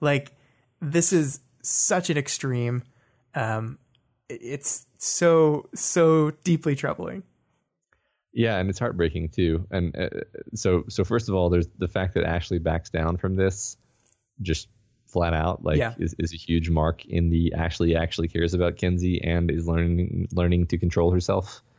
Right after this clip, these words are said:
Speaker 2: a bit column.
Speaker 1: Yeah, I completely agree. N-, not only is this the first time we've seen Ashley <laughs> back down so far, um, but, but Kenzie made it physical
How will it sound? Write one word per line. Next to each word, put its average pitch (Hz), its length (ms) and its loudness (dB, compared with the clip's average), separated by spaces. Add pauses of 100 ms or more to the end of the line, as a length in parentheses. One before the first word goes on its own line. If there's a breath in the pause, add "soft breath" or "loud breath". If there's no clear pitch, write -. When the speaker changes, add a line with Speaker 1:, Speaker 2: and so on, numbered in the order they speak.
(140)
Speaker 2:
a - 80 -2
bit 98 260 0 (220)
column. 113 420 -2 (180)
Speaker 1:
Yeah, 139 220 -8 (260)
I 147 140 -2 (120)
completely 147 440 -2
agree. 127 320 -8 (160)
N-, 151 180 -8
not 160 140 0
only 175 200 2
is 147 120 0
this 143 220 -4 (260 loud breath)
the 135 60 -4
first 156 220 0
time 143 140 0
we've 123 140 -2
seen 170 280 0
Ashley 135 400 -2
<laughs> 139 120 0
back 139 200 -2
down 131 420 -2 (240 soft breath)
so - 200 0
far, 120 360 -2 (320 loud breath)
um, 117 340 -2 (140)
but, 127 440 -6 (240)
but 143 300 -8
Kenzie 233 340 -2
made 170 160 0
it - 80 -8
physical - 540 -4